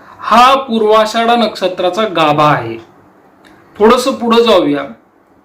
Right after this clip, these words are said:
पूर्वाषाढा नक्षत्राचा नक्षत्र स्वामी शुक्र असल्याने प्रत्येक गोष्ट कलात्मक पद्धतीने समोर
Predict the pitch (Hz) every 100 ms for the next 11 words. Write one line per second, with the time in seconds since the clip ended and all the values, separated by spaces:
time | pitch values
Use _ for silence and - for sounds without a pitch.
0 | _ _ _ _ _ _ - 190 190 226
1 | 226 226 262 262 247 226 - 214 214 202
2 | 226 233 214 180 180 226 233 277 247 226
3 | 196 220 220 - 233 - 254 196 160 -
4 | 175 165 151 156 - - 196 - _ 311
5 | 320 214 185 180 170 - _ _ 170 147
6 | 135 143 - _ _ _ _ _ - 175
7 | 226 269 277 220 269 285 - 226 220 147
8 | 185 - 196 170 185 247 - 180 180 190
9 | 202 196